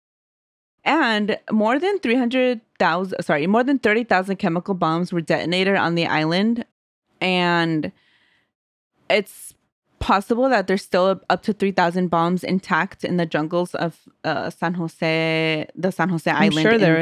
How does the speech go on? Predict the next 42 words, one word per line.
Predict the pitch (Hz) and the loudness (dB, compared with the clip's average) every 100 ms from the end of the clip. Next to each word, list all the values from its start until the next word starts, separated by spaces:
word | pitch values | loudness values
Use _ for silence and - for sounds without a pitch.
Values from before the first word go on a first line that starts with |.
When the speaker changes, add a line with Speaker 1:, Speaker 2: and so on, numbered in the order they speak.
| 165 | 0
Speaker 2:
is. | 170 | 0
Speaker 1:
Panama. | 156 165 202 | 0 2 2
Speaker 2:
Mm-hmm. | 208 190 190 - _ _ _ _ - | 0 -2 -6 -8 _ _ _ _ -8
Speaker 1:
Yeah. | 190 233 190 175 - - - | 0 2 2 -2 -8 -18 -4
And, | 220 226 214 202 - | 0 2 2 0 2
um, | 202 202 | 2 2
there | 208 | 2
was | 220 220 | 2 0
efforts | - 202 208 196 - - | 0 0 0 -2 -4 -10
to | 214 | -8
try | - 175 | -2 -2
and | 175 190 | 0 0
get | 185 175 170 - - | 2 2 0 -4 -18
the | - 180 | -6 -4
United | 175 170 165 170 | -2 0 -2 -2
States | 175 170 - | -4 -6 -10
to | |
clean | - 190 175 160 | -6 -4 -2 -2
up. | 156 160 - - | 0 -2 -4 -2
Um, | 190 185 - | -2 0 0
oh, | 214 185 156 | 0 0 -2
I | - 196 | -2 -2
should | 202 160 | -2 0
add | 160 190 170 160 | 2 2 0 0
that | 156 - | -2 -2
it | - | 0
was | 190 | 2
Speaker 2:
That's | 220 | 4
the | 208 | 2
Speaker 1:
also | 185 | 4
Speaker 2:
least | 240 190 185 | 4 4 2
they | 190 | -2
should | - 170 | -2 -6
fucking | - 170 160 160 | -4 -2 -2 -2
do. | 165 165 226 - _ _ _ _ _ _ _ _ - | -2 0 -2 -6 _ _ _ _ _ _ _ _ -12
Speaker 1:
Yeah, | 190 285 190 151 - - | -2 0 0 -2 -8 -4
it | 214 | -2
was | 214 | 0
also | 120 202 - 220 | 2 0 0 -2
funded | 214 202 196 180 | 0 0 0 -2
by | 170 | -2
Canada. | 165 214 190 180 147 127 | -4 -2 0 0 0 -2